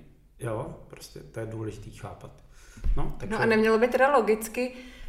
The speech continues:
Speaker 2: v těch dlouhodobých vztazích, kde ty dva už se spolu nemilujou a nespí a ten muž, ten už sex nemá, tak by mu z přirozenosti měla ta síla narůstat?
Speaker 1: Mm, neměla, nebo nemusí, protože, eh,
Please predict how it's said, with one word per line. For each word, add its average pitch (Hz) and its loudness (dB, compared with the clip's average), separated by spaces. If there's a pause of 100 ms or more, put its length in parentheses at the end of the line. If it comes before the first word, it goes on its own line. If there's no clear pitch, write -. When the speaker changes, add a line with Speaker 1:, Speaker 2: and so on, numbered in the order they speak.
Speaker 2:
v - -12
těch 240 0
dlouhodobých 226 2
vztazích, 208 -4
kde 214 2
ty 226 -4
dva 220 2
už 220 0
se 233 -4
spolu 233 2
nemilujou 214 2
a 214 2
nespí 208 -2
a 196 0
ten 208 -2
muž, 208 -4
ten 233 0
už 247 2
sex - -2
nemá, 214 4
tak 214 0
by 233 0
mu 247 0
z 240 -4
přirozenosti 214 0
měla 277 -2
ta 208 -6
síla 170 -8
narůstat? 165 -12 (960)
Speaker 1:
Mm, 123 -8 (1160)
neměla, 110 -2
nebo 110 -4
nemusí, 107 -6 (340)
protože, 139 0 (120)
eh, 107 -2